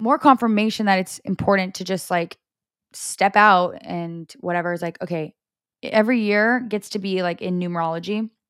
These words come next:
you get a personal year, and you should do this. I have no idea how to look this up. Kristen did it for me, but twenty twenty-three for me was a nine year, which is closing cycles,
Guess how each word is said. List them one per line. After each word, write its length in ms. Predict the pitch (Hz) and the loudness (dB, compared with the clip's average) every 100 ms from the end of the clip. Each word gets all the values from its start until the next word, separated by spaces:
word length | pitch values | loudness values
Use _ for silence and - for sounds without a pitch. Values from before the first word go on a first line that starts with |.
| _ _ _ - | _ _ _ -8
you 120 | 190 | -4
get 240 | 185 180 | -2 -2
a 320 | 175 165 160 - | -2 -2 -4 -6
personal 440 | 175 165 202 180 | -6 -6 -4 -4
year, 460 | 170 160 185 294 - - - - - - | -6 -2 0 0 -6 -20 -20 -20 -14 0
and 460 | 208 196 185 185 - - | 4 6 4 0 -6 -6
you 120 | 202 | -6
should 180 | - 190 | -4 -4
do 120 | 175 | -2
this. 200 | 170 165 - | -4 -4 0
I 100 | 180 | 0
have 120 | 170 | 0
no 400 | 170 170 170 170 | -2 2 4 4
idea 300 | 160 165 160 | 2 -2 -4
how 80 | 156 | -4
to 120 | 156 | -6
look 140 | 156 | -6
this 180 | - - | -8 -6
up. 160 | 151 - | -8 -8
Kristen 360 | 165 156 156 | -8 -8 -8
did 120 | 156 | -8
it 80 | 156 | -8
for 120 | - 160 | -8 -10
me, 140 | 156 | -4
but 200 | 170 160 _ _ _ _ _ _ | -4 -4 _ _ _ _ _ _
twenty 240 | - 247 254 | 2 4 6
twenty-three 500 | 277 247 - 240 240 | 6 4 4 4 4
for 140 | 226 | 4
me 160 | 220 208 | 4 4
was 180 | 190 | 4
a 40 | 175 | 4
nine 380 | 170 160 170 190 | 2 2 2 2
year, 200 | 226 247 | 2 2
which 160 | 226 | 0
is 120 | 185 | -4
closing 360 | - 190 175 180 | 2 2 4 2
cycles, 580 | - 165 226 311 349 | 2 4 6 6 6